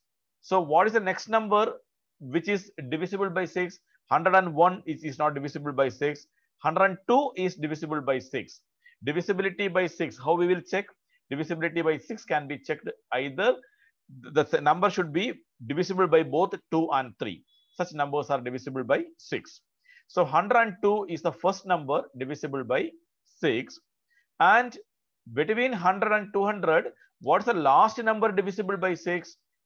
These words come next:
Two hundred is not divisible by six.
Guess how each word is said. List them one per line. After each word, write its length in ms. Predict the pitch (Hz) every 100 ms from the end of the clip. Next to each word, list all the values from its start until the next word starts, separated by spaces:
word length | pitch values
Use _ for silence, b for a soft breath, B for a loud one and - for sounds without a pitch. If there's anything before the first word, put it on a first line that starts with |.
| _ _ _ _
Two 140 | 220 240
hundred 300 | 269 247 202
is 220 | 202 -
not 220 | 170 165
divisible 400 | 156 151 143 143
by 240 | 127 160 359 - _ _ _
six. 440 | _ - 139 -